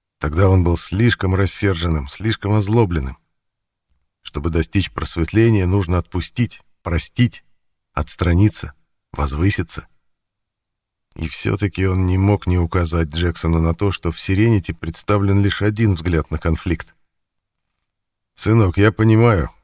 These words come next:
когда ты видишь на экране взрывы, перестрелки и тому подобное, все это выглядит очень круто и интересно», — сказал он, когда они летели домой.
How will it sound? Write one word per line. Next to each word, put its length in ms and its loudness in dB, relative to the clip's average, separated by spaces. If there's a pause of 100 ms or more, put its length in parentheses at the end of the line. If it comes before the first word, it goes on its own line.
(100)
когда 240 0
ты 160 0
видишь 340 0
на 140 4
экране 340 4
взрывы, 480 4
перестрелки 640 2
и 40 -4
тому 220 2
подобное, 500 2 (480)
все 140 -4
это 240 2
выглядит 560 2
очень 260 2
круто 320 2
и 160 4
интересно», — 640 0 (680)
сказал 420 -6
он, 120 -4
когда 240 -6
они 140 0
летели 300 -2
домой. 340 -2